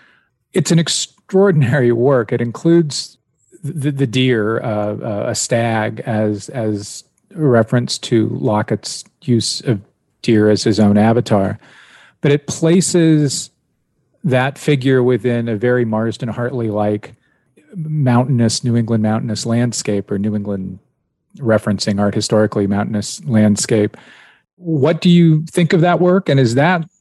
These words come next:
a work in which Dial is kind of arguing for Lockett's place in America's art history?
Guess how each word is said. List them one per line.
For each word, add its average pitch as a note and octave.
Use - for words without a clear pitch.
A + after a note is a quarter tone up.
a E3+
work D3
in C#3
which C#3
Dial C#3
is C#3
kind C3+
of C3
arguing B2+
for B2+
Lockett's A2
place -
in A#2+
America's A#2
art A#2+
history? -